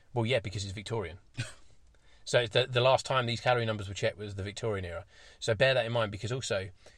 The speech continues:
the other aspect is a lot of the books, when they've got the calorie numbers, and a lot of the apps are based on the books from the seventies. And if you look at the size of food portions in the seventies, you know, they're a lot smaller. So if you take something like, say,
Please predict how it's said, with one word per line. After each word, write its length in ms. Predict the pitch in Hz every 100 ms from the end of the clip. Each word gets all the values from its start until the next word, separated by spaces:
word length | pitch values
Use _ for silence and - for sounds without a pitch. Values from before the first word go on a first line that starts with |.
| - -
the 80 |
other 160 | 131 135
aspect 360 | 104 - 90 107
is 120 | 104
a 40 |
lot 200 | 110 123
of 80 | 110
the 80 | 104
books, 540 | 110 127 - - - - - - - - _ -
when 200 | 113 110
they've 120 | 107
got 140 | 98 120
the 80 | -
calorie 300 | 120 117 101
numbers, 280 | 92 92
and 120 | 92 95
a 40 |
lot 140 | 107 113
of 100 | 107
the 180 | 101 -
apps 280 | 110 - 101
are 40 |
based 280 | 104 101 98
on 40 |
the 60 | 92
books 300 | 95 107 -
from 80 | 95
the 80 | 95
seventies. 560 | 147 127 95 - - - - - - -
And 120 | 104
if 120 | 95
you 80 | 110
look 200 | 120 -
at 120 | 107 - -
the 80 | -
size 500 | - - 113 110 104
of 80 | 95
food 440 | - 123 113 - - -
portions 440 | 120 101 - 92
in 80 | 101
the 80 | 95
seventies, 500 | 123 110 85 92 - - - -
you 80 | 110
know, 140 | 87 92 - - _ -
they're 160 | 95
a 60 | 104
lot 100 | -
smaller. 320 | 127 117 87
So 160 | - 110
if 120 | 104
you 60 |
take 200 | - 117
something 160 | - 95
like, 140 | 98 -
say, 320 | 101 95